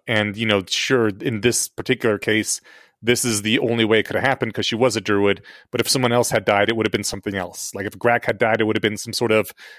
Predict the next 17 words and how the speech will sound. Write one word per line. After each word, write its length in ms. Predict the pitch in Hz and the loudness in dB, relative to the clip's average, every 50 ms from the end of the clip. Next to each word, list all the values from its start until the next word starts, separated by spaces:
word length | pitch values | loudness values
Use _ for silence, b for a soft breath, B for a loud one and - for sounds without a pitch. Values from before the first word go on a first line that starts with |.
| B B - | B B -2
"You 120 | 117 117 | 0 2
must 320 | 117 123 123 - - - - | 2 2 2 0 -2 -4 -2
find 440 | 131 113 120 120 120 120 120 113 | 0 2 2 2 2 2 2 2
the 80 | 101 110 | 2 2
stone 500 | - - - - 127 120 117 113 113 113 | 2 2 2 2 2 4 2 2 0 0
that 120 | 107 110 104 | 0 0 2
he 80 | 113 | 2
was 160 | 113 113 98 90 | 2 2 2 0
birthed 360 | - 117 113 110 - - 123 110 | 0 0 0 0 2 2 2 2
on 180 | 113 110 107 | 2 0 -2
and 80 | 104 98 | -2 0
rechisel 500 | 113 117 110 - - 123 104 90 113 95 120 | 0 0 0 -2 -2 -2 -2 -2 -2 -2 -2
him 120 | 117 104 - | -4 -2 0
from 200 | - 107 98 98 | 0 0 0 0
it," 140 | 98 98 - | -2 -2 -2
or 60 | 98 | -2
something, 380 | - - 104 95 95 - 95 | -2 -4 -6 -8 -8 -12 -16